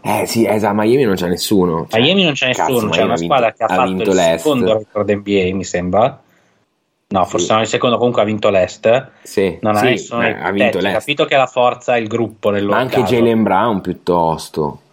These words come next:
Speaker 2: Ci stava anche Jaylen
Speaker 1: Cioè,
Speaker 2: Brown, anche
Speaker 1: per
Speaker 2: se lui ha
Speaker 1: dire.
Speaker 2: avuto una stagione regular season.
Speaker 1: Adesso sto andando un po' a memoria con... Eh,
Speaker 2: Sì, sì, no, ma non è una... Non
Speaker 1: fa-,
Speaker 2: hai fatto
Speaker 1: facciamo,
Speaker 2: un
Speaker 1: facciamo sto giochino e poi
Speaker 2: Io,
Speaker 1: chiudiamo.
Speaker 2: a me è venuto Jimmy Butler perché ho detto,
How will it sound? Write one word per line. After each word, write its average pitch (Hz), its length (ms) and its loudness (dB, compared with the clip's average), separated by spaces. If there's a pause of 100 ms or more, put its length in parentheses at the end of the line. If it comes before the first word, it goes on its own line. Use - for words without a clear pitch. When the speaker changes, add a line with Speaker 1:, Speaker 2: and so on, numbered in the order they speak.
(420)
Speaker 2:
Ci - 180 -10
stava 90 300 -8
anche 123 220 -6
Jaylen 87 260 -6
Speaker 1:
Cioè, - 140 2
Speaker 2:
Brown, 90 160 -2
anche 123 160 2
Speaker 1:
per 92 100 0
Speaker 2:
se 151 40 0
lui 170 100 2
ha - 20 6
Speaker 1:
dire. 160 100 2
Speaker 2:
avuto 135 100 -2
una 117 120 2
stagione 120 640 2
regular 117 360 2
season. 131 280 2
Speaker 1:
Adesso 123 140 0
sto 113 80 0
andando 123 220 2
un 120 60 -2
po' 131 80 0
a 131 40 4
memoria 120 400 2
con... 110 260 0
Eh, 98 320 0
Speaker 2:
Sì, 95 100 0
sì, 92 220 -2
no, 165 180 2
ma 147 140 -2
non 135 180 0
è 147 120 2
una... 113 600 0
Non 113 140 0
Speaker 1:
fa-, 127 60 0
Speaker 2:
hai 135 60 -2
fatto 131 120 -4
Speaker 1:
facciamo, 165 280 0
Speaker 2:
un 113 60 -10
Speaker 1:
facciamo 160 320 0
sto 165 120 -2
giochino 143 340 2
e 139 60 2
poi 123 140 0
Speaker 2:
Io, - 40 -6
Speaker 1:
chiudiamo. - 260 2
Speaker 2:
a - 40 0
me 180 100 2
è 185 40 0
venuto 180 340 0
Jimmy 139 260 -6
Butler 139 380 -2
perché 127 200 -4
ho 113 40 4
detto, 110 360 -2